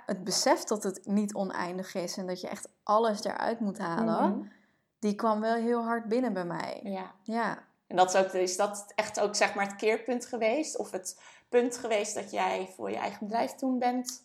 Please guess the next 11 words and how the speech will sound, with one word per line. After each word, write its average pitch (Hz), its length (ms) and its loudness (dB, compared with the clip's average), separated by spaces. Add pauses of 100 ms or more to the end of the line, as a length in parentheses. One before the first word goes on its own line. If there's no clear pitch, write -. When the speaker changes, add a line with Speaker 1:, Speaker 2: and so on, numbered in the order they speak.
(100)
Speaker 1:
Ja, - 400 0
Speaker 2:
gegaan? - 80 0
Speaker 1:
absoluut, 240 580 0
absoluut, - 640 -4
ja. 190 220 -6 (680)
Ja. 170 240 -4 (720)
Speaker 2:
Zijn 196 340 6
er 196 80 8
ook 208 120 8
nog 202 120 0
andere 262 680 6